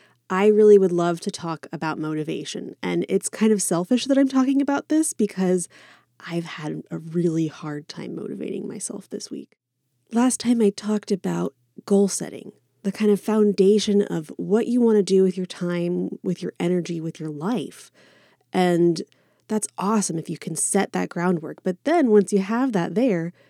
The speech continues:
you know what you want to do. The motivation is a whole nother factor that kind of gets weird. And it's another kind of tricky part that you have to figure out how to make happen.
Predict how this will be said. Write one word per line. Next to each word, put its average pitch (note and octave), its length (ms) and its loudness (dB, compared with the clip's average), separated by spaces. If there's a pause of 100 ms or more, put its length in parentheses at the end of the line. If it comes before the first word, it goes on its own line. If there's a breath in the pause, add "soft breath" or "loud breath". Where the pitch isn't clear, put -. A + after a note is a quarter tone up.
(100)
you F#3 160 4
know G#3+ 240 6
what C4 160 4
you F3+ 80 0
want E3+ 180 0
to E3 60 -4
do. E3+ 480 2 (640)
The G#3 120 6
motivation A3 720 10
is F3 120 4
a F3+ 60 4
whole G3 280 6
nother F#3 280 4
factor F3+ 560 0
that D#3+ 180 -6
kind F3 200 0
of D#3+ 120 -4
gets - 240 -4
weird. F3 480 0 (440 soft breath)
And E3+ 300 2
it's E3 140 -2
another F3 420 4
kind E3+ 220 -2
of D#3+ 180 -6
tricky G#3+ 340 2
part F#3+ 360 -2
that - 160 -4
you D#3 80 -4
have E3 300 -6
to D#3 340 -4 (280 soft breath)
figure G#3 300 4
out G3 180 4
how F3 180 -4
to F3+ 80 2
make A#3+ 200 0
happen. D3+ 460 -8